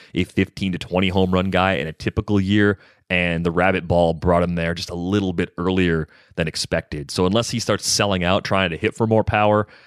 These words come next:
I like the way his approach has been developing, and I think there's a good chance that he can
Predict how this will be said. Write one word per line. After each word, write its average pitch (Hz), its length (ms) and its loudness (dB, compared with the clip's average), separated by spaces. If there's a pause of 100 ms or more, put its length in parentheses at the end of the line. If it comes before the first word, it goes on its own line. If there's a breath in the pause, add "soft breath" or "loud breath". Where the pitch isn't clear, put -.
(180 loud breath)
I 98 100 0
like 101 380 0
the 107 100 2
way 95 480 2 (240)
his 92 160 -2
approach - 540 0
has 90 200 -4
been 90 180 0
developing, 95 680 -2 (300)
and 90 220 2
I 85 40 2
think 98 120 0
there's 92 160 2
a 85 60 0
good 90 240 0
chance 92 380 -2
that - 120 -10
he 95 120 -2
can 80 300 -4